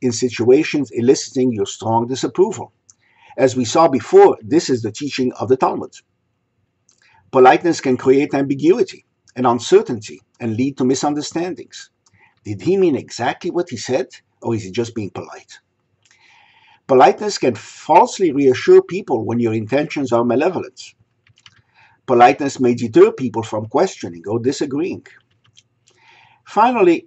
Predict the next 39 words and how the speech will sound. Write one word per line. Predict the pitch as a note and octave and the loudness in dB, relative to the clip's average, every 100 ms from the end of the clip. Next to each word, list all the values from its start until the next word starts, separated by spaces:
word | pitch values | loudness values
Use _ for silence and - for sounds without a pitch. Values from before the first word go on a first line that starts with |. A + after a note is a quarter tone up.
| _ | _
it | D3 | -4
is | D#3+ D3 | -2 -2
important | C#3+ A3 C4 C#3 | -2 -4 -2 -4
to | A#2 | -4
keep | - F#3+ | -8 -6
in | B2 | -2
mind | A2+ B2+ C3+ B2+ A#2+ _ _ | 0 0 0 -4 -8 _ _
that | A#2+ A2+ | -8 -6
polite | - - - B2 - - _ _ _ | 0 2 2 0 -6 -20 _ _ _
does | A2+ G#2+ | -8 -4
not | D3 F#3+ | -4 -4
necessarily | - F#3+ C#3 - C#3+ C3+ A2 | -6 -8 -6 -2 0 0 -2
mean | G#2+ A#2 A#2+ - _ - | -4 -2 -4 -8 _ -8
good. | A2+ F#2+ - - _ _ _ _ _ _ _ _ - | -6 -6 -10 -20 _ _ _ _ _ _ _ _ 0
Culture | G3 A#3+ - C3 | 2 2 0 -4
and | - B2 | -2 -4
civility | A2+ B2 C3+ F#3+ A#2 F2 D#2 _ | -4 0 4 4 2 -8 -18 _
do | A#2+ | -4
not | C#3+ G#3 - | -2 -2 0
prove | E3 C#3 | 0 2
goodness. | - C3 G#2 - - - _ _ _ _ | 4 4 2 -12 -20 -20 _ _ _ _
For | - F#3+ | 2 4
example, | C#3+ B2+ G#2+ A2 - _ _ _ | 4 2 -2 -6 -18 _ _ _
the | B2 | -2
Nazis | B2 F#3+ C4 D3 C3+ | 2 0 -2 -4 -4
had | C#3 D#3+ | -2 0
a | |
reputation | D#3 - B2+ C3 A#3+ D3 | 0 -2 0 0 0 -4
for | A#2 C3 | 0 0
being | C#3 C3 | 0 -2
very | G#2 D#3+ | -2 -4
polite | C#4+ A2+ A#2 A#3 C3+ | -4 -2 0 0 -2
and | G#2+ | -2
well-behaved | B2+ E3+ B2+ G#2+ D#3+ A#3 - - | 0 0 -2 -2 -2 -4 -8 -14
in | - | -12
the | G#2+ | -8
countries | - F#3+ E3 C3 | -4 -4 -2 -2
they | - | -2
conquered, | - D3 C4+ - F#2 | 0 -2 -2 -4 -8